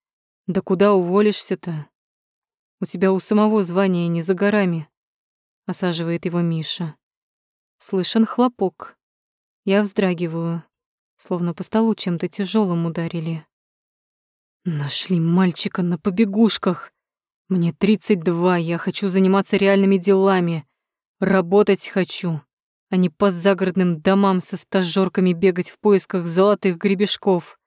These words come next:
Закусываю губу и зависаю в пространстве. С одной стороны, прекрасно Тимура понимаю.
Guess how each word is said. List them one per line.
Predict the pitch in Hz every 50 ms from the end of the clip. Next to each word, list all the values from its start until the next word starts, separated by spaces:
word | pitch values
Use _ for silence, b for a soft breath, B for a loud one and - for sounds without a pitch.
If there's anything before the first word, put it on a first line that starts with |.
| _ _ _ _ _ _ _ _ _ _ _ _ _ _ _ _ _ _ _ _ _ _ _ _ _ _ _ -
Закусываю | 214 220 - - 254 247 - - 226 214 214 220 220
губу | 196 208 220 202 208 240 240
и | 220 208
зависаю | 196 190 196 190 185 - - 214 208 202
в | -
пространстве. | - 208 202 - - - - 185 175 170 160 - - 185 180 175 170 - _ _ _ _ _ _ _ _ _ _ _ _ _ _ _ _
С | - -
одной | 220 214 269 302 302
стороны, | - - - 214 190 180 175 175 165
прекрасно | - - 190 - - 214 214 - - 180
Тимура | - - 190 175 170 170 165 170
понимаю. | 156 - 170 165 165 160 160 160 165 165 160 156 156